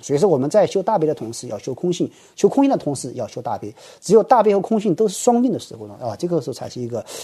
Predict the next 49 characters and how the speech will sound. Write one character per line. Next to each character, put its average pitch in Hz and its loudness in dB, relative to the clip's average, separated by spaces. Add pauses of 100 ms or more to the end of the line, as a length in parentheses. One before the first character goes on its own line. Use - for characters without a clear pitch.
(140)
登 208 6
地 208 -2
的 143 2
圆 117 -4
满 156 0
的 120 -4
因 156 0 (120)
啊， - -10
成 139 -6
佛 151 -6
的 123 -6
圆 120 -6
满 131 -4
的 120 -4
因 131 -4
啊， 104 -10
这 127 -12
个 120 -10
方 139 -4
面 131 -4
是 - -14
很 98 -16
重 139 -4
要 123 -8
的。 - -18
所 131 -4
以 139 2
说 180 2
也 156 4
是 - -12
告 160 4
诉 135 -4
我 104 -6
们 104 -8
不 123 -4
要 110 -4 (340)
偏 196 0
废 185 2
啊， 92 -8 (280)
两 107 -10
个 135 0
因 165 4
都 180 2
是 - -10
不 - -8
要 101 -10
偏 113 -16
废 110 -12
的。 95 -20